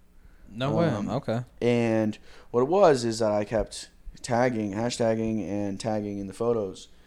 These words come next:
Speaker 2: uh, in my videos when I was wearing their apparel, s-
Speaker 1: Mm-hmm.
Speaker 2: doing something that I thought was unique and interesting.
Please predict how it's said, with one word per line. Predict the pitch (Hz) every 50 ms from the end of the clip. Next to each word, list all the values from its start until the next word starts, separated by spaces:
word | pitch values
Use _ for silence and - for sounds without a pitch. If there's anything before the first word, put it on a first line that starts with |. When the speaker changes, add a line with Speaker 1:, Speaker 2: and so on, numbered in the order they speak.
| - - - - -
Speaker 2:
uh, | 110 110 104 101 90 95
in | 104 104
my | 98 95
videos | 92 107 117 120 113 107 98 92 90 87 - - - - - - - -
when | - 104 101
I | 92
was | 90 107
wearing | 101 101 101 101 98 98
their | 90 85
apparel, | - - - 160 165 165 123 101 107 127 139 - -
s- | 151 135
Speaker 1:
Mm-hmm. | 135 123
Speaker 2:
doing | 117 107 101 101 98
something | - 107 98 - 104 101 98
that | 98 90 90
I | 92 95
thought | - 95 95 95
was | 95 95 104 107
unique | 107 110 104 98 -
and | 95 98
interesting. | 92 - 95 82 - - 78 76 -